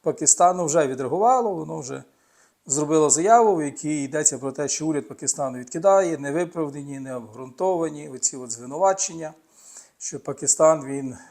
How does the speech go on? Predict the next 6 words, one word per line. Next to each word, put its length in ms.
за 180
те, 200
що 160
було 420
мирне 360
вирішення 580